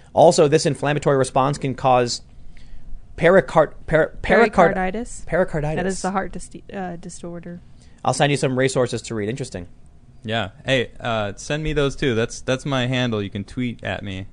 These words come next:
Speaker 2: Yes.
Speaker 3: Send me that info. I would like to read it also.
Speaker 1: Agent Toon says, "American cheese isn't cheese. It's cheese food. It's what you feed to real cheese to make it grow up big and strong.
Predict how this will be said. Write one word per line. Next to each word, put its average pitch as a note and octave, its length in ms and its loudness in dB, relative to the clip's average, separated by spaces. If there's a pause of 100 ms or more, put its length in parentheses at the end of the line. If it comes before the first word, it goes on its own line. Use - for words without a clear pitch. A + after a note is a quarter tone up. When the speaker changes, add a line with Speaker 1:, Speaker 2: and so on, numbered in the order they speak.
Speaker 2:
Yes. - 220 -10
Speaker 3:
Send - 580 -10
me G#2+ 80 -6
that F#2+ 200 -4
info. F#2+ 240 -6
I F2+ 100 -4
would F#2+ 100 -6
like F#2 160 -4
to - 100 -10
read F2+ 100 -6
it F2 80 -6
also. F2+ 340 -10 (380)
Speaker 1:
Agent C#3+ 320 2
Toon D#3 180 0
says, C3+ 100 -2
"American D3 440 4
cheese D#3 260 0
isn't C3+ 240 -2
cheese. E3+ 320 -4
It's D3+ 220 -4
cheese F#3+ 340 -4
food. D#3 440 -2 (300)
It's - 160 -6
what E3+ 220 4
you A3 60 2
feed F#3+ 400 -2
to F3+ 120 2
real G3 300 4
cheese D#3+ 300 -4
to - 80 -2
make D#3 160 4
it D#4 100 0
grow D3+ 140 6
up C#3+ 160 4
big C#3 100 2
and C#3 100 2
strong. C3 380 2